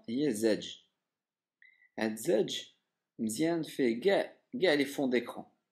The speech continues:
فهمتيني؟ يعني تقدر دير بوبولير ولا، ولا ريسون من جداد. بوبولير لي زعما اللي كي-، كيتيليشارجيو بزاف.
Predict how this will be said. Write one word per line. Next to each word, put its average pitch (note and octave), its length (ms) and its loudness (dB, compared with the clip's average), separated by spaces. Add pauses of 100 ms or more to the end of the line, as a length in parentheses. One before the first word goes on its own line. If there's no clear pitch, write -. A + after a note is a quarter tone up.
(1040)
فهمتيني؟ A#2 420 -4 (260)
يعني A2 180 0
تقدر A2 260 -2
دير G#2 280 2
بوبولير B2 640 0
ولا، G#2+ 580 0 (300)
ولا A2 220 4
ريسون A2 520 0
من A2 80 0
جداد. C#3+ 520 -2 (600)
بوبولير A#2 540 2
لي A2+ 120 2
زعما A2 260 0
اللي G#2 420 -2
كي-، A2 200 -4
كيتيليشارجيو A2 760 0
بزاف. - 460 -6